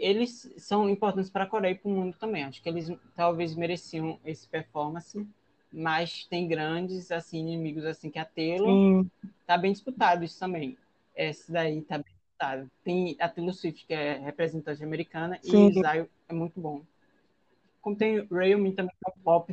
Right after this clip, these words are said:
Speaker 1: farofa mesmo, e o videoclipe é ótimo. Então,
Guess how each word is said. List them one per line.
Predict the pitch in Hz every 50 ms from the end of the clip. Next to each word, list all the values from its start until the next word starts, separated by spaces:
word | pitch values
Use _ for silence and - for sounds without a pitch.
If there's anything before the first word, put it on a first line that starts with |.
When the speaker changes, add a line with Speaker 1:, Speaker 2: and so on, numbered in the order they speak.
| - - -
Speaker 1:
farofa | 190 196 196 170 165 165 170 165 - 185
mesmo, | 175 170 156 147 156 156 160 185 196 208 - _ _ _ _ _ _ -
e | - -
o |
videoclipe | 180 190 190 185 202 196 - 196 190 190 202
é | 208 190
ótimo. | 170 160 165 160 - - 208 240 240 - _ _ _ _ _ _ _ _ _
Então, | - 165 151 151 156 160 165 165 156 151 139